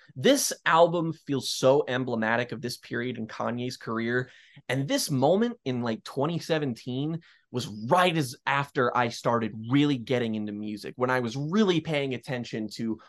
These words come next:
what people were saying about certain records and really attuned into the moment. So this was the first album cycle of Kanye's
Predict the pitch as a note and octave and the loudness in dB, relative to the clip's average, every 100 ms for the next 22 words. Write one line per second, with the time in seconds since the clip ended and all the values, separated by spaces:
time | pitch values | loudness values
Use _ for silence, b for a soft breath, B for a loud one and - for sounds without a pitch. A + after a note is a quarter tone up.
0 | _ B2+ F#3 F#3+ E3+ D#3+ D#3 C#3+ - C#3+ | _ 6 6 6 -8 -4 -2 -2 -2 -2
1 | B2+ A2 A2 G2+ - B2 A2+ A2+ A2 A2+ | 0 -2 -2 -4 -4 -6 -6 -4 -4 -4
2 | G#2+ G2+ A2 A2+ A#2 D#3 F#3 D#3+ C3+ - | -6 -8 -6 -6 -4 0 2 2 0 -2
3 | - F3+ E3+ C#3 C#3 C3 A#2 A2+ C3 C3+ | -6 0 2 2 0 -4 -6 0 2 2
4 | G2 - D#3 F#3 E3+ F#3+ A3 G#3 - - | -2 -6 -8 -8 -8 -4 -2 -2 -4 2
5 | C3+ E3+ G3+ G3 A#3+ A3+ G#3+ D#3+ - - | 4 6 4 0 -2 -2 0 -2 -2 -4
6 | D3+ F#3 G#3+ G#3+ | -2 -2 -4 -4